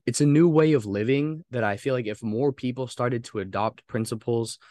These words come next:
of stoicism and abide by those principles, our society would simply just be, it would flourish more.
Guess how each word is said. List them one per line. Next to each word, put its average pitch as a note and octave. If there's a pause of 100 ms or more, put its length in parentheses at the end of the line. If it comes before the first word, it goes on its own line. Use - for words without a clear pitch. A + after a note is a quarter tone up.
(160)
of G#2+
stoicism G#2+
and F#2+
abide F#2+
by C#3+
those D3+
principles, E3+ (880)
our C3
society D3
would A#2+
simply C#3
just A#2
be, A2 (920)
it A#2+
would B2
flourish B2+
more. E2+